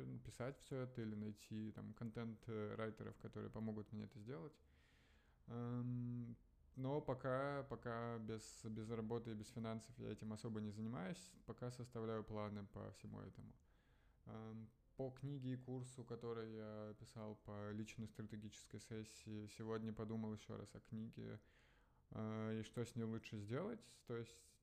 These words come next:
мне осталось только две части из трех, э, запруфридить и отредактировать с нейтивом. Эм, как я уже говорил, э, там все практически готово, если говорим о текстовой части. И, э,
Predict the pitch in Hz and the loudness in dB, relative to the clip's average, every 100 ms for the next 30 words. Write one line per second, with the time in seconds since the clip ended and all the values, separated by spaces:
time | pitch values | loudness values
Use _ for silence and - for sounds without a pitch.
0 | - - - 120 123 139 127 139 127 123 | -20 -18 -8 0 2 4 2 4 4 4
1 | - 110 113 110 107 110 117 - 113 110 | 0 0 4 6 6 4 2 2 0 0
2 | - 107 - - 107 107 - - - 110 | -2 -4 -2 0 2 2 -2 -14 -12 -6
3 | 104 104 101 104 101 98 107 110 107 107 | -4 -2 -4 -4 -6 -6 -8 -6 0 0
4 | 107 110 - 117 127 117 - - 107 107 | 0 -2 -2 -2 -2 -2 -6 -4 -2 0
5 | 107 104 - 110 110 - 147 180 170 - | 0 -2 0 0 0 0 0 2 0 -2
6 | 156 156 151 156 151 - - - - - | 0 0 0 -2 -2 -6 -14 -20 -20 -20
7 | - - 113 113 113 113 113 - 139 131 | -20 -10 -4 -2 0 -2 -4 0 0 2
8 | 135 123 120 117 117 117 113 117 113 107 | 4 4 4 2 4 4 4 0 0 -2
9 | 104 95 - 98 - 123 120 - - 107 | -4 -6 -6 -8 -2 0 2 -2 -6 -10
10 | - - 110 110 123 165 180 165 156 139 | -10 -8 -4 -2 0 0 0 0 0 0
11 | 127 127 117 117 117 117 123 117 - 110 | -2 0 2 2 2 2 0 -2 -2 -2
12 | 110 120 110 - - 107 107 107 107 104 | -2 -2 -4 -6 -6 -2 0 0 0 -2
13 | 104 - - - - - 117 113 | -6 -16 -20 -20 -20 -12 -4 -2